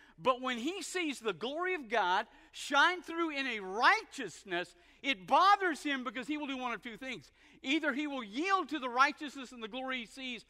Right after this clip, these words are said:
or that glory will anger him because it will remind him something's wrong between him and the Creator, according to Romans one, he knows is there, and he will persecute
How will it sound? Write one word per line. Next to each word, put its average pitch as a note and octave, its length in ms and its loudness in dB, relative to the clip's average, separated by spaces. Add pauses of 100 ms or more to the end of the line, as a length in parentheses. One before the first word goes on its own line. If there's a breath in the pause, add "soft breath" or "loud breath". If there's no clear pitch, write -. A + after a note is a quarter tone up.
(220 loud breath)
or F3+ 100 -2
that C4 240 6
glory C#4+ 320 -2
will A3+ 240 0
anger D4 400 2
him B3 220 -4
because A3+ 260 -6
it B3 80 -10
will A3 100 -4
remind A#3+ 440 0
him A3 160 -6 (200 loud breath)
something's C4+ 480 -4
wrong B3+ 380 -2
between A#3+ 380 -6
him A#3 180 -6
and A3 80 -8
the G#3 60 -6
Creator, B3+ 360 -6
according A3+ 320 -8
to G3 60 -12
Romans A3+ 340 -6
one, A#3 260 -6 (260 loud breath)
he B3+ 160 -2
knows B3+ 360 -2
is G3+ 180 -10
there, A#3 380 0 (280 loud breath)
and G#3 120 -2
he B3 160 0
will A#3+ 200 0
persecute A#3+ 920 -4